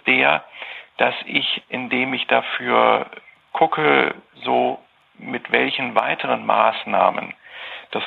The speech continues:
können zum Beispiel gezielte Nahrungsergänzungsmittel sein, meinetwegen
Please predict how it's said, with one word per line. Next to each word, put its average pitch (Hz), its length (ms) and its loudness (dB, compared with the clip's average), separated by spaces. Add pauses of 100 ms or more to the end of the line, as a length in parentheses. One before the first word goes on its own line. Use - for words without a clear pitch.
können 123 340 -2
zum 123 260 -2
Beispiel 110 460 2
gezielte 156 800 -4
Nahrungsergänzungsmittel 120 1300 0
sein, - 420 -2
meinetwegen 107 680 -2